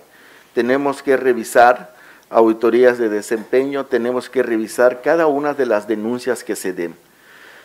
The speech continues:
Había que analizar que, cuál es la, exactamente una denuncia,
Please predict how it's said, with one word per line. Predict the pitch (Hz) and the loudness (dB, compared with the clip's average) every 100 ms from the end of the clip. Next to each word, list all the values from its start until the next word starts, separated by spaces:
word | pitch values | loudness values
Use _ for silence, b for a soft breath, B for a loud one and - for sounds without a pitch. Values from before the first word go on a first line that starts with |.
| b | b
Había | - 107 139 156 151 | -2 2 6 6 6
que | 156 151 | 6 8
analizar | 139 123 113 110 135 143 143 - _ b b b b b _ - | 8 6 2 2 2 2 -2 -20 _ b b b b b _ -2
que, | 117 104 104 104 104 101 - - | 2 2 2 0 -2 -6 -8 4
cuál | 147 160 | 4 4
es | |
la, | 156 127 117 | 4 4 2
exactamente | 127 123 - 160 - 139 135 135 139 123 | -2 -2 2 2 2 0 0 -2 0 0
una | 117 131 131 | 0 -2 2
denuncia, | 123 113 120 131 160 196 | 2 2 -2 -4 -4 -4